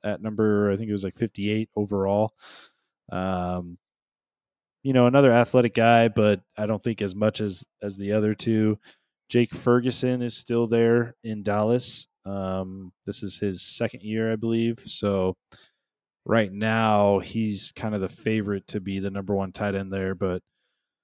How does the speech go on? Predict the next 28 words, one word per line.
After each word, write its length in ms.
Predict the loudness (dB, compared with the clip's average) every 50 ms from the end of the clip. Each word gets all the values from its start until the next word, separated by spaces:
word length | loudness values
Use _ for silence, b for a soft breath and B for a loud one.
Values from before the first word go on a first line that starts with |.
| _ _ _ _ _ _ _ _ _ _ -18 -12
you 160 | -8 -4 -2
know, 100 | 0 2
we've 160 | 2 0 0
seen 240 | 0 -2 -2 -2 2
Dallas 380 | 4 6 8 8 8 6 4 -2
in 60 | -6
the 60 | -6
past 360 | -2 -2 0 0 0 -2 -2 -4
use 120 | -4 -4
the 100 | -4 -4
tight 180 | 0 0 0 0
end 140 | 0 -4
quite 220 | -4 -2 -2 -2 -2
a 40 | -2
bit. 280 | -2 -2 -2 -2 -2 -6
So 300 | -10 -10 -6 -4 -4 -2
there's 220 | 0 -2 -2 0
opportunity 600 | -2 -4 -4 -6 -8 -8 -8 -6 -4 -4 -4 -2
there 220 | -2 -2 -2 -2 -4
for 140 | -6 -8 -10
Schoonmaker. 580 | -8 -8 -6 -6 -6 -6 -6 -4 -4 -4 -4 -6 _ _ _ _ _ _ _ _ _
Um, 640 | -8 -6 -4 -4 -4 -4 -4 -4 -6 -6 -8 -12 -18 -20 _ _ _ _ _ _ _ _ _ _ _ _ _ _ _ _ _ _ _ _ _ _ _ _ -18 -8 -4
definitely 300 | -4 -2 0 0 0 2
a 80 | 0
lot 300 | 0 0 2 2 2 2
of 80 | 2 0
draft 320 | 0 0 0 0 -2 -2
capital, 480 | -2 -2 0 2 2 2 2 0 -2